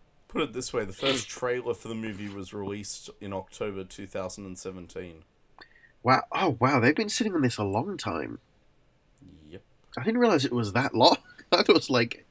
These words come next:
Speaker 2: maybe a year and a half or two years, but, oh my God.
Speaker 1: It was originally set to be released April thirteen, twenty eighteen,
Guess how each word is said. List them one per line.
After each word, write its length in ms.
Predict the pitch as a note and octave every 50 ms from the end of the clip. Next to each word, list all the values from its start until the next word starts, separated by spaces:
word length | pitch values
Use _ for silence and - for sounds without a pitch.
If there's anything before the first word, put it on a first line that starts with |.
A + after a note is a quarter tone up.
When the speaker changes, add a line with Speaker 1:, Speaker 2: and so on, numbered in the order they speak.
| _
Speaker 2:
maybe 220 | - A2+ A2+ A2 G#2+
a 40 | G#2
year 180 | G2+ G#2 G#2
and 80 | G2+ F#2+
a 40 | F#2+
half 260 | F#2+ G#2 C3 - -
or 60 | -
two 160 | G#2+ - - F#2
years, 340 | F#2+ G#2+ C3 - - G#2+ - -
but, 160 | - F#2+ - _ _ _ _ - - _ _ _ _ _ _ _ _ _ _ _ _ _ _ _ _ _ _ _ _ _ _ _ _ -
oh 60 | B2+
my 380 | D3+ E3 A#2+ - - - - - -
God. 240 | - A2 B2+ C#3
Speaker 1:
It 60 | A2 -
was 100 | - A2
originally 540 | A2 G#2+ A2+ A#2 A2+ - B2+ A#2+ A2+ G#2
set 260 | F#2+ - - A2+ - -
to 120 | - -
be 80 | A2+ A2
released 460 | G#2 G#2 G2+ G2+ G2+ G2 - - -
April 300 | G#2 G2+ F#2+ - G#2+ G2
thirteen, 540 | - - G#2+ G2+ F#2 - - G2 F#2+ F#2 F2
twenty 440 | - - - F#2+ F2 - - F#2
eighteen, 520 | F2+ F2 F2 - - - F2+ E2+ D2+ F2